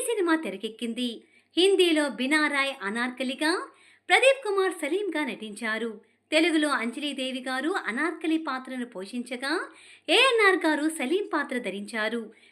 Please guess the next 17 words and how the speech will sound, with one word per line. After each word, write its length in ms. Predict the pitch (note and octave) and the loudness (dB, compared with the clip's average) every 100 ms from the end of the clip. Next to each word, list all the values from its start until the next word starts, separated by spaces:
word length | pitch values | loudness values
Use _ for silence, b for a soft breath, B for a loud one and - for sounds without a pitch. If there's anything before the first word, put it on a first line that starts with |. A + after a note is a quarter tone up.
| b | b
హిందీలో 460 | D#4+ F#4 F4 D#4+ D4 | 6 6 6 4 4
అక్బర్గా 580 | C4+ A3+ A#3 C#4+ C4+ C#4 | 2 0 -2 -4 -2 -4
ముబారక్ 640 | G#3+ G#3+ D#4 G4 G4 - | -2 0 0 2 0 -2
గారు 140 | D4 | -4
నటించగా, 640 | C4 F#3+ B3 B3+ C4+ C4+ D#4+ B4+ - B B - | -4 -6 -4 -4 -4 0 0 -2 -8 B B 0
తెలుగులో 420 | A4+ C5 A#4+ A4 | 4 4 4 2
ఆ 200 | A#3+ A#3 | 2 2
పాత్రలో 580 | D4 D4+ D4+ D4+ D4 F#4 | 0 -2 0 0 0 0
ఎస్వి 400 | D#4 B3+ - F#4+ | 0 -2 -2 -2
రంగారావు 560 | G#3+ B3 F4 F#4 D#4 | -2 -2 -2 0 -2
గారు 280 | C4 A#3 A3+ | -2 -2 -2
అభినయించారు. 960 | B3 C#4+ A3+ A#3+ A3+ G#3 A#3 A3+ A#3 G#3+ b b b - | -2 -4 -8 -8 -8 -6 -4 -4 -6 -10 b b b 2
ఈ 180 | D#4 E4 | 2 2
చిత్రానికి 480 | D#4+ D#4 C#4+ C#4+ C4+ | 0 2 2 2 -4
నిర్మాత 480 | A3+ B3+ C#4+ C4+ | -6 -2 -2 0
ఆదినారాయణరావు 920 | C4 G3 C#4 F#4 F4 D#4+ D4+ C#4 B3 A#3+ | 2 2 0 2 2 0 -2 -2 -2 -2
గారే 400 | A3 A#3 C#4+ A#4 | -4 -2 -2 -4